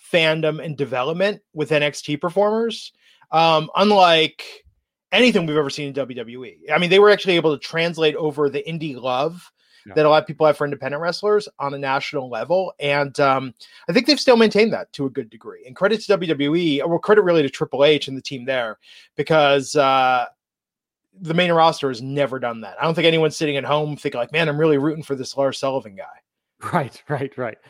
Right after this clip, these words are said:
Speaker 2: I, I'll, I'll give a shout out here, um, to, uh, Charles Como Junior in the chat room here. And it's too fast for Survivor Series. The draft was a month ago. That's part of the issue too, right? We have Matt Riddle and Sheamus fighting on Raw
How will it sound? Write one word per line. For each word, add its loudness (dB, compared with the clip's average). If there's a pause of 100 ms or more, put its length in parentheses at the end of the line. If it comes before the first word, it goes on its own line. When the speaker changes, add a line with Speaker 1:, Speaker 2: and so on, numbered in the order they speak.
(460)
Speaker 2:
I, 4
I'll, 4
I'll 6
give 2
a 4
shout 4
out 4
here, 2
um, -2
to, 0
uh, 0
Charles 0 (960)
Como -2 (100)
Junior -4
in -10
the -8
chat -4
room -4
here. -2 (300)
And 4
it's 0
too 4
fast 4
for -10
Survivor 4
Series. 0
The -6
draft 0
was -4
a -4
month -4
ago. -10
That's 0
part 2
of 4
the 4
issue -2
too, -6
right? -6 (260)
We -2
have 2
Matt -4
Riddle 2
and 0
Sheamus -2
fighting 0
on -2
Raw 2